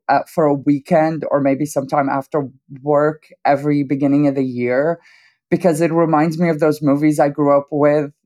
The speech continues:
uh, around Christmas time and around the New Year's when, like, you fall in love on the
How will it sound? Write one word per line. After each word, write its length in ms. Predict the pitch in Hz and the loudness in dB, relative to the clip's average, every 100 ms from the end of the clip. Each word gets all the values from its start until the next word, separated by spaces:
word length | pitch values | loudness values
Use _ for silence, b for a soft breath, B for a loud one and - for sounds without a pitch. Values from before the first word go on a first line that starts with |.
| _ - | _ 0
uh, 400 | 147 131 131 120 - | 2 4 2 -2 -2
around 340 | 156 139 139 139 | 0 2 0 -2
Christmas 520 | - 139 - 147 - | -4 -4 0 -2 -2
time 380 | - 147 143 143 | -4 0 0 0
and 80 | 135 | 0
around 300 | 131 135 131 | 2 0 0
the 80 | 127 | -4
New 220 | 120 131 | 0 0
Year's 540 | 131 143 139 139 139 - | 2 2 2 0 -2 -2
when, 220 | 135 131 | 0 2
like, 240 | 127 120 147 | 0 -2 -6
you 60 | 131 | -6
fall 360 | - 165 180 | 0 2 4
in 140 | 180 180 | 2 4
love 480 | 175 165 135 127 - | 4 4 2 -2 -4
on 220 | 143 | -2
the 80 | 151 | 0